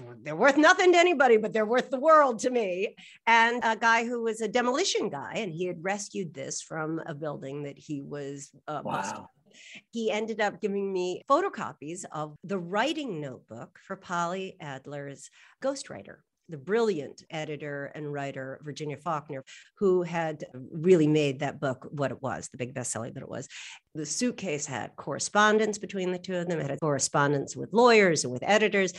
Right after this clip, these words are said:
Speaker 1: It had private notes that Virginia had made to herself. It had lists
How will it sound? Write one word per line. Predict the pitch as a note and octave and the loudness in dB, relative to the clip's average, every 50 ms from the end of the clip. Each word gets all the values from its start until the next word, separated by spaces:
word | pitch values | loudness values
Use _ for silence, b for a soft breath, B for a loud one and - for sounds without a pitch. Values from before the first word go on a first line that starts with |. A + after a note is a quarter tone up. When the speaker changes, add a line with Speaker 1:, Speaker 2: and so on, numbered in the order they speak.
| B B B B B | B B B B B
Speaker 1:
It | - F3+ E3 | 2 4 4
had | D#3 F3+ F3 E3 D#3 E3 D#3 - | 4 2 2 2 2 0 0 2
private | - G3+ F3+ F3 D#3+ D#3 D3 E3+ | 4 4 4 6 6 4 4 4
notes | E3+ F#3 G3 A3+ C#4 - - - | 6 6 6 6 4 2 -2 -6
that | - E3 | -6 -4
Virginia | - G#3 F#3 F#3 G#3 G3+ G#3 G3+ | -4 -4 -2 0 2 2 2 2
had | G#3 G3+ | 2 2
made | G#3 G3+ G3+ G3 | 2 2 2 2
to | G3+ | 0
herself. | G#3 G3 G3 G3 F3 F3 F3 B B B B B | -4 -6 -4 -4 -4 -6 -6 B B B B B
It | - G3+ G3 | -4 -2 0
had | G3 G#3+ A3+ G#3+ F#3 | 2 4 4 4 4
lists | F#3+ G3 G#3 A#3 A#3 C4+ C#4 - - - B | 4 4 6 6 4 4 2 2 0 0 B